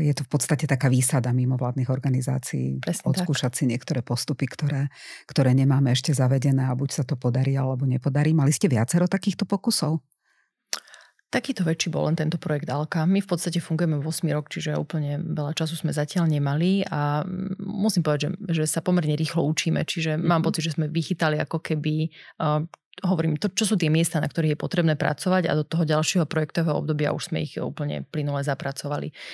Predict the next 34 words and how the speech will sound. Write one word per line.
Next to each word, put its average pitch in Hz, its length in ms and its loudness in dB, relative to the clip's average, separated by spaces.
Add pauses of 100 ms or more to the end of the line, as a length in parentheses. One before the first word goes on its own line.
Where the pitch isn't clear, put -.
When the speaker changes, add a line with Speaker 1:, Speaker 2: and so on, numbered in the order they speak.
(140)
Speaker 2:
My 180 80 2
sme 170 160 0
vlastne, 156 480 2 (160)
to 156 80 -6
som 160 160 -4
možno 160 160 0
zabudla 151 320 2
povedať, 147 560 -2
zriadili 151 480 -2
aj, 143 220 -4
e, 147 80 -6 (260)
materskú 151 400 -2
školu, 190 480 0 (320)
ktorá 165 160 0
Speaker 1:
Mhm. 156 80 0
Speaker 2:
ešte 196 160 0
nie 170 160 6
je 156 80 0
zaradená 147 320 2
do 143 80 0
siete, 160 400 -2
ale 143 160 0
má 147 160 0
túto 180 160 -2
ambíciu 143 720 -2
a 143 320 -2
tá - 80 -6
materská 147 480 -4
škola 143 400 -2
reaguje 147 400 -2
práve 147 320 0
na 131 80 -2
ten, 143 320 -2
e, - 40 -6